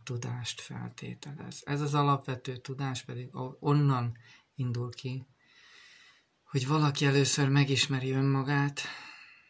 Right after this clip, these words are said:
megismeri a belső boldogságot, a belső, ö, vidámságot, ebből indítja a hétköznapjait. Kint minden változik.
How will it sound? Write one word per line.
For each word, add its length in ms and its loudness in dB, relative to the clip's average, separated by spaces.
megismeri 600 -2
a 80 -2
belső 480 -6
boldogságot, 920 -6
a 100 -8
belső, 760 -6
ö, 60 -8
vidámságot, 1120 2
ebből 360 0
indítja 460 0
a 40 0
hétköznapjait. 1080 -6
Kint 640 4
minden 880 4
változik. 840 -6